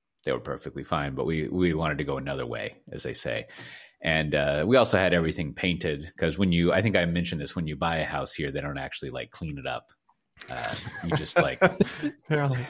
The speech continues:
Speaker 1: <laughs> I mean, I mean, to be fair, they clean it up, but it's not like in the States, you know, when you sell a house, you, like, paint everything and, and, and gen-, maybe it's not like that in Austin now, but, like, you know, you
Speaker 2: Yeah.
Speaker 1: kind of, like,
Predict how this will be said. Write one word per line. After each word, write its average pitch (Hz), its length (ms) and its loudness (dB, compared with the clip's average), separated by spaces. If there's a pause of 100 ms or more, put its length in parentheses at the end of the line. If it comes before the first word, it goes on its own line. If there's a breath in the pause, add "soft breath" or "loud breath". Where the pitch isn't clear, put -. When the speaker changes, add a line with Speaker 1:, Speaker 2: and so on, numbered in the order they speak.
Speaker 1:
<laughs> - 600 -8
I 160 80 6
mean, 170 280 6
I 170 60 6
mean, 139 260 6
to 160 240 4
be 143 120 8
fair, 110 260 6
they 104 140 6
clean 143 340 4
it 107 100 4
up, 82 260 2
but 107 100 4
it's - 160 -2
not 107 220 4
like 90 260 -2
in 90 100 -2
the 82 80 -8
States, 87 500 -4
you 90 80 -4
know, 76 120 -6
when 73 140 -8
you 73 80 -10
sell 80 240 -4
a 73 40 -6
house, 69 420 -8
you, 71 100 -10
like, 71 300 -12
paint 90 280 -4
everything 71 760 -4
and, 60 240 -18
and, 69 280 -16
and 82 140 -6
gen-, 85 200 -6
maybe 107 200 4
it's 90 140 2
not 87 120 4
like 82 160 -2
that 76 180 4
in 69 80 -6
Austin 69 360 -6
now, 60 280 -8
but, - 140 -8
like, 69 180 -8 (420)
you 143 100 4
know, 60 240 2 (120)
you 101 100 0
Speaker 2:
Yeah. 87 40 -2
Speaker 1:
kind 82 180 0
of, 73 120 -6
like, 67 260 -8